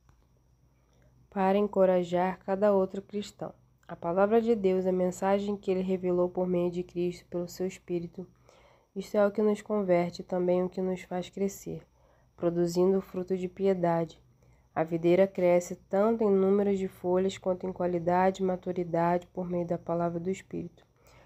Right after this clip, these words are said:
Quando a verdade de Deus é ouvida, o Espírito a torna eficaz no coração das pessoas.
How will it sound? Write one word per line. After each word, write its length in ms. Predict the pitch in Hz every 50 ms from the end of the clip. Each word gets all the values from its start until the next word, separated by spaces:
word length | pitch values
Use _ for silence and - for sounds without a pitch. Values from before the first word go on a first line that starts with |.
| _ _ _ -
Quando 200 | - 185 175 175
a 40 | 175
verdade 380 | 180 180 175 180 185 185 185
de 100 | 196 196
Deus 300 | 190 190 185 185 185 180
é 80 | 185 185
ouvida, 420 | 180 180 180 180 185 190 185 190
o 60 | 185
Espírito 580 | 190 190 - - - 196 196 202 202 202 - 196
a 40 | 190
torna 440 | 190 - - 175 180 180 180 185 190
eficaz 640 | 190 190 - 240 226 - - 185 180 180 180 180
no 80 | 180 180
coração 360 | - 180 175 180 180 - 180
das 160 | 180 180 180
pessoas. 680 | - - 214 208 - - 175 165 165 165 165 - -